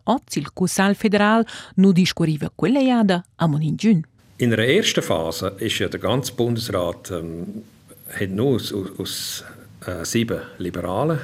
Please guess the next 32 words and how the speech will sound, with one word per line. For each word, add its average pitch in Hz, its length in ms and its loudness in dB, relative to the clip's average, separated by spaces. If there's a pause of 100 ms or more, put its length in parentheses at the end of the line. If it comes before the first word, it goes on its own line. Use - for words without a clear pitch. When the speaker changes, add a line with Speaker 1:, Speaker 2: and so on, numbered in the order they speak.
(100)
Speaker 2:
äh, 143 240 -6
bestanden. 85 540 -4
Also 87 200 -4
der - 260 -12
ganze 120 400 -4
Bundesrat 107 680 -6 (200)
F 123 240 -2
D 127 80 0
P, 85 440 0
<laughs> - 60 -8
oder? 131 220 0 (340)
Und 113 240 0
die 104 300 -4
katholisch-konservativen 101 1200 -2
sind 87 220 -8
noch 78 100 -10
nie 113 220 0
gewesen, 160 480 -2
oder? 123 160 -4 (340)
Das - 240 0
hat 104 160 0
also 101 300 -4 (320)
letztlich 117 480 -2
Jahrzehnte 117 760 0
gebraucht, 165 520 0 (520)
bis 127 460 2
man 123 180 4
eben 113 280 2
die, 110 320 4
ähm, 104 380 -2
katholisch-konservativen 120 1400 0 (540)
integriert 123 800 2